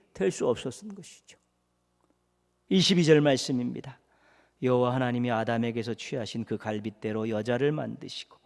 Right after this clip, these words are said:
그를 아담에게로 이끌어 오시니, 하나님께서 아담의 갈빗대로 여자를 만드셨습니다. 그녀를 아담의 돕는 배필로 만드신 것입니다. 이십삼 절 말씀입니다.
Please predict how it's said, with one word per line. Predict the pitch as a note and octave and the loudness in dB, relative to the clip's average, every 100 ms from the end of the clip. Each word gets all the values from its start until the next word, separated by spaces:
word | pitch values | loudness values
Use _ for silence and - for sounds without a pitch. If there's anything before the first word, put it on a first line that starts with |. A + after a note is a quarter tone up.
| _ _ _ _ | _ _ _ _
그를 | - A2+ A2+ | -8 -4 -2
아담에게로 | G2+ A2+ A2 G#2+ A2 A2 A#2+ | -2 -2 -2 -2 -4 -4 -6
이끌어 | D#3+ - - D3 | -8 -12 -10 -8
오시니, | D#3 - - - _ _ _ _ _ _ _ | -8 -10 -14 -20 _ _ _ _ _ _ _
하나님께서 | - B2+ A#2 G#2 A2 - A2+ G#2 _ _ _ _ _ _ - | -2 0 0 -2 -4 -4 -8 -8 _ _ _ _ _ _ -4
아담의 | B2 C3+ C3+ C3 | 2 4 4 -2
갈빗대로 | - A2+ A2+ - A#2 A2+ A2+ A#2 _ _ - | -6 -8 -8 -10 -6 -4 -4 -6 _ _ -2
여자를 | A2+ A2+ C3+ | -2 0 -2
만드셨습니다. | A#2 - - - - - C#3 - - _ _ _ _ _ | -4 -6 -10 -12 -14 -16 -18 -20 -20 _ _ _ _ _
그녀를 | - D3 C#3+ D#3 | 2 6 8 8
아담의 | B2+ A2+ B2+ C#3+ D#3 - _ _ _ _ _ _ | 6 2 0 0 -4 -6 _ _ _ _ _ _
돕는 | C#3+ E3 F3+ F3+ C#3+ | 6 6 8 4 2
배필로 | B2 - B2 A2+ C3+ G#2 - _ _ _ _ - | -4 -4 -8 -4 -2 -4 -8 _ _ _ _ -16
만드신 | F#2+ - F#2+ F#2 G2+ - B2+ C3 | -12 -12 -14 -14 -10 -10 -10 -10
것입니다. | A#2 - B2 B2 - - _ _ _ _ _ _ _ _ - - _ - | -10 -12 -16 -20 -20 -20 _ _ _ _ _ _ _ _ -20 -20 _ -4
이십삼 | D3 D3+ - E3 D#3 | 0 0 -2 0 4
절 | C#3+ C3+ | 4 4
말씀입니다. | B2+ A#2+ C3 A#2 A#2 A2+ A#2 A2 | 0 -2 -4 -2 -2 -4 -6 -8